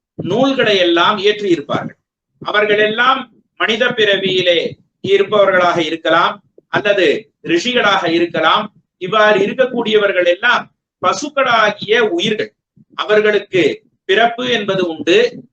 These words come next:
இறப்பு என்பது உண்டு. ஆ-, அவர்களெல்லாம் செய்யக்கூடிய நூல்கள் எல்லாம் சர்வஜம் என்று சொல்லக்கூடிய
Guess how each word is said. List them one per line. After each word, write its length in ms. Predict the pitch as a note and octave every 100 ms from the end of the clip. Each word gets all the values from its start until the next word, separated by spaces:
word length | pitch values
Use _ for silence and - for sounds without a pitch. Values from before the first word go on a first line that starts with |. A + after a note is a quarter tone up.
| _
இறப்பு 500 | D#3 G#3 A3 B3 A#3+
என்பது 360 | G#3+ F#3+ F3+ E3
உண்டு. 460 | C#3+ C#3 G#3 A#3 - _ _ _
ஆ-, 300 | D3+ E3+ - _
அவர்களெல்லாம் 800 | D#3+ G3 G#3+ G#3 G#3 A3 A#3+ A#3+
செய்யக்கூடிய 920 | G#3+ G#3+ G#3 G3+ G3 G3 E3 A2+ - _ _
நூல்கள் 420 | F3 A#3 A#3+ A3
எல்லாம் 500 | - - A3 - - _ _ _ _ _ _ - F#3
சர்வஜம் 680 | G#3+ C4 B3+ B3 C4 C4
என்று 220 | A#3+ G3+
சொல்லக்கூடிய 680 | F3+ F#3+ A3 G#3+ G3+ F#3+ C#3+